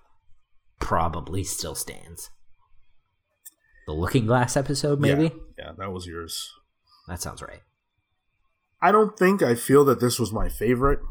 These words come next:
Speaker 2: The Hooded Justice one is still my favorite.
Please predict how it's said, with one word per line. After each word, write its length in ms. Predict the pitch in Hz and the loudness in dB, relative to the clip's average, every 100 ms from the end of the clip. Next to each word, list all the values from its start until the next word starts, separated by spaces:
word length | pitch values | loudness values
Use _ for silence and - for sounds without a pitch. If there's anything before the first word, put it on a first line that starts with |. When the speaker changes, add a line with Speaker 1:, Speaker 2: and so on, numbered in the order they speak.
| - | -2
Speaker 2:
The 100 | 110 | 2
Hooded 240 | 113 131 120 | 4 6 8
Justice 420 | 117 - 117 - | 6 4 -2 -2
one 360 | 113 110 113 101 | 0 4 4 4
is 200 | 98 101 | -2 -4
still 240 | - 110 | -2 -2
my 180 | 113 95 | -2 0
favorite. 480 | - 92 82 76 | 0 -2 -6 -6